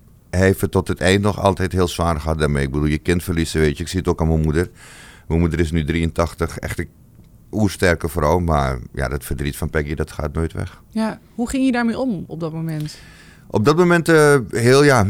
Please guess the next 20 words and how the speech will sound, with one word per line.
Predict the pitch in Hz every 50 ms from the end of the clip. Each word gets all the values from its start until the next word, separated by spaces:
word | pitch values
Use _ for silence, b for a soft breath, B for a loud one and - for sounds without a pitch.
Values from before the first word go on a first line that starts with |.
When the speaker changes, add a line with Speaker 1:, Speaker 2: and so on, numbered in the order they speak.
| 107
Speaker 1:
ik, | - - 104 - -
ik | - 110 98 -
was | - 110 101 - -
nog | 110 95 90
jong | 95 95 95 117 127
toen | 123 131 131
het | 131 120 -
gebeurde. | - 117 117 120 120 117 110
Ik | 104
was, | - 104 98 - - -
eh, | 104 101 101 98 98 95 95 92 92 92 92 90 90 90 90 90 90 87 87 85 73 -
even | 78 - - -
kijken, | - 87 85 85 85
ze | - 95
was | 95
drieëntwintig, | 87 87 92 95 98 92 95 90
dus | 85 80
ik | 90 -
was | - 85 78
negentien. | 87 87 87 90 92 101 90 - 82 80 78 76 76